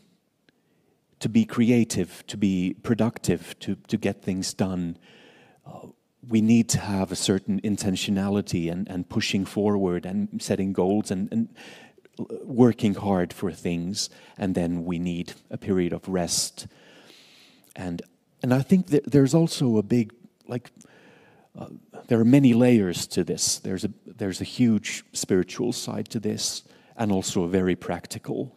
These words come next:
side. And I think one of the, the pitfalls, one of the difficulties,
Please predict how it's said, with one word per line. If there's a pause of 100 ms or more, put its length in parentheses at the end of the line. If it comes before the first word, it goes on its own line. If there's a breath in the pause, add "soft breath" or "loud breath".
side. (1200 soft breath)
And (840)
I
think
one
of
the, (680)
the (280)
pitfalls,
one
of
the
difficulties,